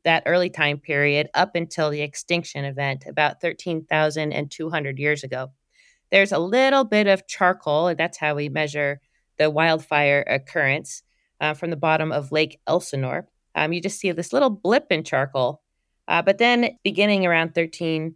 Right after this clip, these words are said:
two hundred years ago, you see this dramatic spike in, in the amount of charcoal in the bottom of the lake. And what that represents is really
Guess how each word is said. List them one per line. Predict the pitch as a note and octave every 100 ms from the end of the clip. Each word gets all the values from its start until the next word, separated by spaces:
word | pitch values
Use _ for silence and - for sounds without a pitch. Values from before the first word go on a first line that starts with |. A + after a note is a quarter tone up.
| -
two | F3+
hundred | E3+ D#3
years | F#3 C#4+ A#3+
ago, | E3+ D#3+ E3
you | E3+
see | - -
this | E3 D#3+
dramatic | - D3+ D3 D3 C#3+ C#3 C3+
spike | - - C#3 C3 C3 - _
in, | D#3+ D3 D3 D3
in | D3+
the | C#3+
amount | C#3 C#3 C3
of | C3+
charcoal | D#3 C#3 C3+ B2 B2+ -
in | D#3 C#3+
the |
bottom | C3+ C#3 C3 C#3
of | B2+
the | B2
lake. | A#2+ A#2+ - - -
And | F#3+
what | G#3
that | G3+ E3+ E3
represents | F#3 F3+ E3 A#3 A3+ G#3+ F3+
is | E3 F3+
really | F#3 F#3 E3+ E3